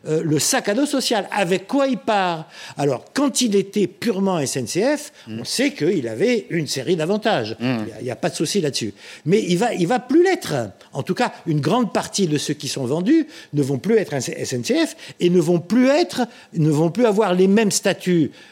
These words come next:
Speaker 1: euh, intermédiaires qu'ils avaient à la S N C F. Donc, si vous voulez,
Speaker 2: Est-ce que
Speaker 1: à la
Speaker 2: c'est,
Speaker 1: fois ce
Speaker 2: est-ce,
Speaker 1: que
Speaker 2: est-ce que c'est si grave ?
Speaker 1: Bah, si vous voulez,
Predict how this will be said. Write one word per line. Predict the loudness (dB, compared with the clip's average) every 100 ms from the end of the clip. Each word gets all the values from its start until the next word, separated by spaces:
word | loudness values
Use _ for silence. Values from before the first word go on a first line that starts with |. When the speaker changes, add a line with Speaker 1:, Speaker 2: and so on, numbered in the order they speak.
| -6
Speaker 1:
euh, | -2 -2 -2
intermédiaires | -2 0 0 2 2 4 4 2 0
qu'ils | -2 2
avaient | 2 4 2
à |
la | 2
S | 0 -2
N | -4
C | -2 -4
F. | -8 -16 -14 -2
Donc, | 0 2
si | 2
vous | 2 4
voulez, | 4 2
Speaker 2:
Est-ce | 2
que | 2
Speaker 1:
à |
la | 2
Speaker 2:
c'est, | 2
Speaker 1:
fois | 0 0
ce |
Speaker 2:
est-ce, | 0
Speaker 1:
que | -2
Speaker 2:
est-ce | -2 -4
que | -4
c'est | -4
si | -6 -8
grave ? | -6 -8 -8 -14 -20 _ _ -20 _ -20 -20 -20 -20 -20 -20 -20 -20 _ _ -6
Speaker 1:
Bah, | -2 -2 -2 -8 -10 -6
si | -2 2 4
vous | 4
voulez, | 4 4 4 4 0